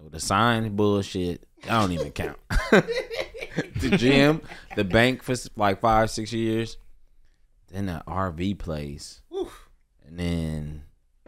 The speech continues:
Speaker 1: the
Speaker 2: That's when I,
Speaker 1: two
Speaker 2: I met you when you
Speaker 1: weed
Speaker 2: was working at the R V shop.
Speaker 1: Yeah, I was working at the R V place, which wasn't, that wasn't the worst.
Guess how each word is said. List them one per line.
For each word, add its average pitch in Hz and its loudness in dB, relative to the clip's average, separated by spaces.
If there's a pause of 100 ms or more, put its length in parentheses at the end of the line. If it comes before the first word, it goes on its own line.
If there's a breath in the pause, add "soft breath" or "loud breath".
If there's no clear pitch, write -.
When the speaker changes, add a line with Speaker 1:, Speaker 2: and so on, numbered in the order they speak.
(380)
Speaker 1:
the 78 -20
Speaker 2:
That's - -6
when 110 2
I, 104 2
Speaker 1:
two 95 0
Speaker 2:
I - 2
met 190 -2
you 156 -2
when 151 4
you 147 2
Speaker 1:
weed 147 0
Speaker 2:
was 147 -6
working 147 -6
at 135 -8
the 135 -8
R 135 -6
V 151 -8
shop. 156 -8
Speaker 1:
Yeah, 85 2
I - 4
was 87 0
working 87 -2
at 78 -6
the - -10
R 85 0
V 95 2
place, 95 2
which 175 0
wasn't, 165 2
that 135 -2
wasn't 110 0
the 71 -18
worst. 80 -8